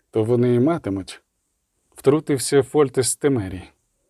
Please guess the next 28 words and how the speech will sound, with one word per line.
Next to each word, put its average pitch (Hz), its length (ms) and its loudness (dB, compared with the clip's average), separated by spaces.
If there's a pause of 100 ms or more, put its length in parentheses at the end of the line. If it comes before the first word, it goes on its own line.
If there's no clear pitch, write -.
(420)
«Я 170 200 -4
завжди 185 400 4
був 180 180 4
прихильником 151 840 2
об'єднання 127 760 0
і 117 100 0
співіснування, 117 920 -2 (600)
але 127 220 -4
якщо 131 300 0
вони 131 200 2
бажають 123 420 2
випробувати 113 640 -2
наші 117 300 -4
сили, 143 360 2 (460)
покажемо, 131 680 2
хто 127 200 0
сильніший. 123 640 -6 (560)
Я 202 240 0
до 113 140 0
того 117 260 -2
готовий. 196 520 4 (520)
У 120 100 -6
Темерії 135 520 4
Содені 98 500 -2 (140)
беруся 147 400 0
вибити 147 420 2
білок 147 400 2
протягом 165 480 4